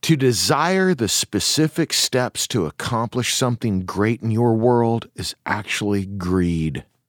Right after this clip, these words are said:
It's not wanting to experience the failures that are necessary to achieve success. All the great members of our society look at failure in a different way than most people.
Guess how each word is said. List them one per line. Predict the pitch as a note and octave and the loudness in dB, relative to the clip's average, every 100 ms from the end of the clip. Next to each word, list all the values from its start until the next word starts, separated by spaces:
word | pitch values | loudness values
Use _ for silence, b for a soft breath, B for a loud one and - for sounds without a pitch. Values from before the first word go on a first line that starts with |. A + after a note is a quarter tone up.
| _ _ _ _ _ B B B B | _ _ _ _ _ B B B B
It's | A#2 - C#3 | -6 0 2
not | C3+ C3+ - | 4 2 -2
wanting | B2 B2 B2+ A#2+ | -2 -2 0 -2
to | A#2 G#2+ | 0 0
experience | - - - B2 A2+ G2+ - - | 0 -4 0 2 2 0 -2 -6
the | F#2+ | -6
failures | - - C3+ B2+ A#2 G2 E2 - | -8 -2 2 4 4 2 0 -2
that | F2 | -2
are | F2+ | 0
necessary | F#2+ A#2 B2 - F#2+ - F#2+ E2+ D#2 | 2 2 0 -2 -2 0 0 0 0
to | F#2 | -2
achieve | E2 - - A2 F#2 | -2 -2 0 0 0
success. | - - - A2+ F#2+ D#2+ - - - _ _ _ _ B B B B B | -2 -4 -2 0 0 -2 -6 -8 -10 _ _ _ _ B B B B B
All | D3+ E3 F#3 F3 | 2 4 4 4
the | C#3+ | 2
great | F2+ B2+ C#3+ C#3+ | 2 2 2 0
members | B2 C3 C#3 C3 G2 | 0 0 4 2 2
of | G#2+ | 0
our | A2 A2 | 0 -2
society | - F#2+ - A2 A2 G2+ D#2 - B B | -2 -2 0 0 0 0 -4 -8 B B
look | A#2+ D#3+ - | 2 2 2
at | D#3 - | -4 -4
failure | - C3+ D#3 D#3 B2+ | -4 0 4 4 4
in | F#2 G2 | 2 0
a | F#2 | 0
different | E2 C#3 C3+ - - - | 0 2 2 0 -4 0
way | G2 A2+ A#2 | 2 2 2
than | G2 F2+ | 2 0
most | E2+ E2 - - | 0 0 -4 -6
people. | F2+ D2+ D2+ C2+ | -4 -4 -6 -8